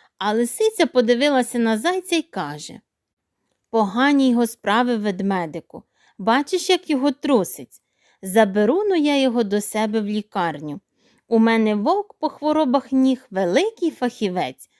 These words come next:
ми з ним разом зайця лікувати будемо». Заєць як схопиться, та як дремене з барлогу, тільки його й бачили. «От він і здоровий», —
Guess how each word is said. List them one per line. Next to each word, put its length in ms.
ми 140
з 60
ним 180
разом 420
зайця 400
лікувати 680
будемо». 600
Заєць 600
як 180
схопиться, 920
та 100
як 240
дремене 580
з 80
барлогу, 720
тільки 500
його 320
й 100
бачили. 760
«От 260
він 260
і 160
здоровий», — 760